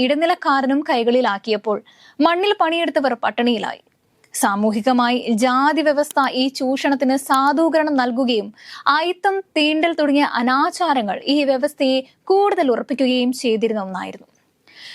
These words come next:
ഫ്യൂഡൽ വ്യവസ്ഥയ്ക്കെതിരായ ആദ്യത്തെ വെല്ലുവിളികൾ ഉയർന്നു വന്നത് സാമൂഹിക പരിഷ്കരണ നായകന്മാരിൽ നിന്നും അവർ നേതൃത്വം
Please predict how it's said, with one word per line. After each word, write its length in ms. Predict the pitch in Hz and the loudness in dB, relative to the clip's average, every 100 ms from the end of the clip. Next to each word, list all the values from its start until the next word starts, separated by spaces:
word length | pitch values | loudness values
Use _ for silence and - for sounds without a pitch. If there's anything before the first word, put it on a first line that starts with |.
| - - | -20 -2
ഫ്യൂഡൽ 400 | 370 403 453 508 427 | 0 2 2 2 2
വ്യവസ്ഥയ്ക്കെതിരായ 800 | 403 427 415 359 339 359 311 285 - 240 | 0 -2 -2 -2 -2 0 2 0 0 -2
ആദ്യത്തെ 460 | 269 330 381 403 381 311 | 0 0 0 0 0 0
വെല്ലുവിളികൾ 500 | 285 311 294 294 285 | 0 0 0 0 0
ഉയർന്നു 260 | 233 240 254 240 | 2 0 0 0
വന്നത് 280 | 202 202 254 311 | 0 0 -2 -2
സാമൂഹിക 640 | 302 302 339 359 349 349 349 320 | 0 2 0 0 0 0 0 0
പരിഷ്കരണ 520 | 285 294 - 330 320 294 | -2 -2 0 0 2 0
നായകന്മാരിൽ 680 | 247 262 269 302 302 294 277 247 | 0 0 -2 0 0 2 2 2
നിന്നും 200 | 214 196 - - - - | 0 -4 -12 -20 -2 2
അവർ 120 | 494 453 339 | 4 2 2
നേതൃത്വം 360 | 311 311 311 | 0 0 2